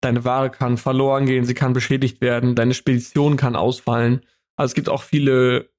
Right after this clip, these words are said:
höhere Gewaltthemen, für die du am Ende nichts kannst, die aber dafür sorgen, dass du dann am Ende out of stock bist und die Nachfrage nicht bedienen kannst.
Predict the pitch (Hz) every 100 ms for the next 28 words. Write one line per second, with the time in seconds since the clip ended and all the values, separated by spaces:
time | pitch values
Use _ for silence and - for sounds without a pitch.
0 | _ 143 139 127 123 120 127 - 120 120
1 | 143 - _ _ - 123 127 110 127 127
2 | - - 135 139 - 131 123 123 131 123
3 | 123 120 117 - 127 117 104 120 90 117
4 | - 131 - 151 165 131 123 - _ _
5 | - 120 117 123 120 120 131 127 131 156
6 | 196 -